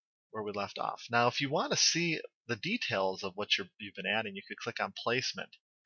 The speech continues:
and you'll see that we have a coincident, there's a second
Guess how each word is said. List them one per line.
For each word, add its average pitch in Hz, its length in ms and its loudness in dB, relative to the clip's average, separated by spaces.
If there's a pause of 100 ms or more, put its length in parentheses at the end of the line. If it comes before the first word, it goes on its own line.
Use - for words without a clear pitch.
(500)
and 120 200 6
you'll 110 160 0
see 139 360 4
that 107 360 0 (460)
we 107 100 0
have 101 180 2
a 101 60 -2 (120)
coincident, 151 500 -2 (920)
there's 104 140 -8
a - 40 -12
second 123 380 -2